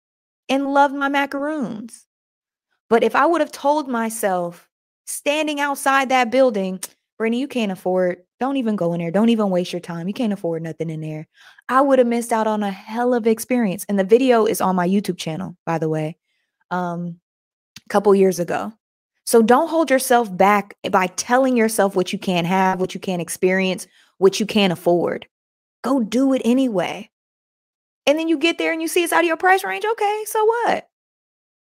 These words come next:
But we gotta take these limiting beliefs off of our skills, off of our mindset, off of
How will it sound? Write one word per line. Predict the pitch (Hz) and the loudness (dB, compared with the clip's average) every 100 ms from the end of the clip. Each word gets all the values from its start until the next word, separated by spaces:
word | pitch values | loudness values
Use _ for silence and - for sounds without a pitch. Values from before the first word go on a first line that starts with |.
| - | 2
But | 220 | 2
we | 277 | 4
gotta | 311 277 | 0 0
take | 269 269 | 0 -2
these | 262 220 | -4 -6
limiting | 220 233 226 214 | -4 -2 0 0
beliefs | 190 196 233 214 | -2 0 -2 -2
off | 190 | -2
of | 180 | -2
our | 175 | -4
skills, | 170 - 196 208 202 | -4 -2 2 2 0
off | 185 | -4
of | 175 | -4
our | 175 180 | -4 -4
mindset, | 185 202 196 185 | -2 -2 -2 -2
off | |
of | 180 | -4